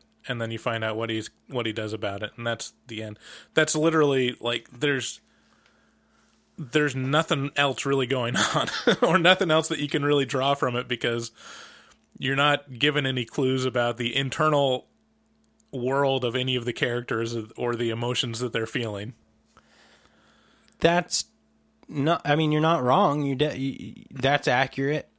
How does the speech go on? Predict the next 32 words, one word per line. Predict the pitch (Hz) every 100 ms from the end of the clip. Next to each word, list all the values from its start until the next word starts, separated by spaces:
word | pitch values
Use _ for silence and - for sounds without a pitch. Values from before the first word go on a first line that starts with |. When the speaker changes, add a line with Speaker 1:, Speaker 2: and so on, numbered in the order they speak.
| _
Speaker 2:
I | 135 175
had | 151 143 135
a, | 131 -
I | 165
had | 170 147 127
a | 123 120 117 117 - _ _ _ - 120 113
Speaker 1:
This | 139 151
Speaker 2:
real | 175
Speaker 1:
would've, | 175 156
Speaker 2:
fun | - 180
Speaker 1:
this | 143
would've | 180 160
Speaker 2:
time | 131
watching | 110 120 180 - 95
it. | 85 - - _ _ _ _ _ _ _ _ _ _ _
Speaker 1:
Yeah, | 180 180
I, | 165 151 151
I |
got, | 139 120 -
I | 139
got | 127 117
kinda | 127 110
bored | 107 113 117 113 _
through | - 123
some | 113 117
of | 113
it. | 120
I | 139
mean, | 165 165
it's | 156 -
entertaining | 165 165 143 156 147 131 127
in, | 123